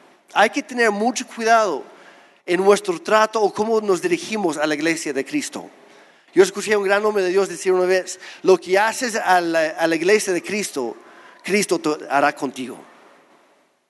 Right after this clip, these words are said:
Lo que siembras, cosechas. Por eso es muy importante, lo hemos hablado antes,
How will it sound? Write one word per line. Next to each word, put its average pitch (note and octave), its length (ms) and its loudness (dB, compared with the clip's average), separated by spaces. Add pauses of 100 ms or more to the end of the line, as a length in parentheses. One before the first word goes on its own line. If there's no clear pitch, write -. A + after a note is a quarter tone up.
(120)
Lo C#3+ 160 -2
que D#3+ 120 -2
siembras, A3 460 -2
cosechas. - 720 -10 (1500)
Por F3+ 160 2
eso G#3 180 0
es F#4 60 0
muy A3 400 0
importante, A#3 680 -2
lo F3 100 2
hemos G#3+ 280 2
hablado G3 360 2
antes, G3 540 -6